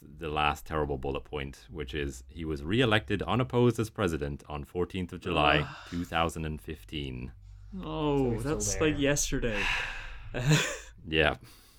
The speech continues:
Speaker 3: Um, okay, so just in terms of modern day stuff, uh, I don't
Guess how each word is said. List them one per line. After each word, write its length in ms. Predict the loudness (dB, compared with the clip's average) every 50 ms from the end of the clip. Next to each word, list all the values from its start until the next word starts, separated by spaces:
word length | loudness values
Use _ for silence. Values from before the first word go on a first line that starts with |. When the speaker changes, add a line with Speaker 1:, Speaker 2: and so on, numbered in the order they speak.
| -8 -4
Speaker 3:
Um, 400 | -4 -2 -2 -2 -4 -4 -6 -8 -12 _ _ -20 _ _ _ _ _ _ _ _ _ _ _ _ _ _ _ -16 -16 -14 -12 -10 -6 -2
okay, 320 | 2 4 4 4 4 0
so 500 | -2 0 4 6 6 6 6 4 2 -2 -6
just 320 | -2 -2 -2 -2 -2 -4 -4
in 140 | -4 -4
terms 320 | -2 -2 -2 0 0 0 0
of 220 | 0 -2 -2 0
modern 300 | 4 4 4 4 4 2
day 180 | 0 0 0 -2
stuff, 440 | -2 0 4 6 6 6 6 2 -6 -2
uh, 220 | 0 2 2 2 0
I 60 | -2
don't 300 | -4 -6 -6 -8 -10 -12